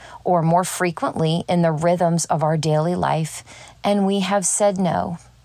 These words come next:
But every time we have said no, we have evaluated it based on this question. Are we saying no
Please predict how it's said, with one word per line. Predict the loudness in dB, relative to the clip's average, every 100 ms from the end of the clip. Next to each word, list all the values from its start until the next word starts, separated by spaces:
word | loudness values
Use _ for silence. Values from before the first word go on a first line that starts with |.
| _ _ -20 -20 -20 -20 -6
But | 0 0 0 -4
every | -2 0 -2 -4 -6 -10 -10
time | -4 0 0 -2 -2
we | -4
have | -4 -4
said | -4 -2
no, | 0 0 2 0 -2 -10 -20 -20 -6
we | -2 -2
have | 0 0 0
evaluated | -2 0 0 0 0 -2 -2 -4
it | -4 -6 -18 -20 -4
based | -2 0 -4 -2
on | 0 0
this | 0 -2 -4
question. | -4 -4 -4 -8 -8 -6 -8 -10 _ _ _ _ _ -20 -20 -20 _ -4
Are | 0 2
we | 2 -2
saying | -2 0 0 0 0 2
no | 2 2 0